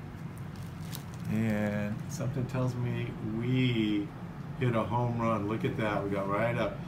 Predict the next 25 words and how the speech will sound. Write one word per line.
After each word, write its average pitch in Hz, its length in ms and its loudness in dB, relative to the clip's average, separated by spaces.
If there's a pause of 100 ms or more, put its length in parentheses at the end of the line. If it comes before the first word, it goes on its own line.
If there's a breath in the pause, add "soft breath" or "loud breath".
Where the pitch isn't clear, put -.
(300 loud breath)
So - 160 0
these 131 240 6
are 110 80 4
really 120 300 6
complicated 107 680 2
when 98 120 0
you 98 100 2
do 104 220 4
these. 95 280 0
It's - 140 -2
a 110 80 0
real 107 280 0
technical - 580 -2
challenge. 110 600 -2 (800)
However, 110 420 2
our 113 180 4
team 113 300 0
is 98 140 -2
up 101 220 0
to 92 260 -2
it. 85 80 -4 (800)
These 110 200 0
are 104 40 2
the 92 100 0
best. 92 460 0